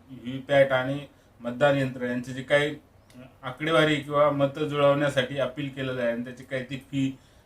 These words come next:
सतरा अठरा लाख रुपये त्यांनी ती भरलेली अशी बातमी वाचण्यात आली. आणि दुसरी एक बातमी अशी होती की पंकजाताईंचा पराभव त्यांच्या जिवारी लागलेला आहे. त्यांच्या जिवारीपेक्षा त्यांच्या कार्यकर्त्यांना, कार्यकर्त्यांच्या जिवारी लागलेला आहे आणि त्यापैकी एका कार्यकर्त्याने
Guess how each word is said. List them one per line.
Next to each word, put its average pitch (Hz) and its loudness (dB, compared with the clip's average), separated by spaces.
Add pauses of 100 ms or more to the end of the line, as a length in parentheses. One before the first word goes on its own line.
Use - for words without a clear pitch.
(100)
सतरा 123 0
अठरा 135 4
लाख 127 4
रुपये 127 -8
त्यांनी 131 -6
ती 123 -10
भरलेली 117 -8
अशी 120 -2
बातमी 120 -2
वाचण्यात 120 0
आली. - -6 (640)
आणि 123 -6
दुसरी 143 -6
एक 160 0
बातमी 170 6
अशी 165 6
होती 131 -2 (480)
की 147 -6
पंकजाताईंचा 151 0
पराभव 143 6
त्यांच्या 143 -2
जिवारी 135 6
लागलेला 127 4
आहे. 107 4
त्यांच्या 143 -4
जिवारीपेक्षा 143 -2
त्यांच्या 147 -4
कार्यकर्त्यांना, 160 6 (500)
कार्यकर्त्यांच्या 156 0
जिवारी 143 2
लागलेला 131 0
आहे 117 2
आणि 120 -6
त्यापैकी 139 -2
एका 135 0
कार्यकर्त्याने 135 -2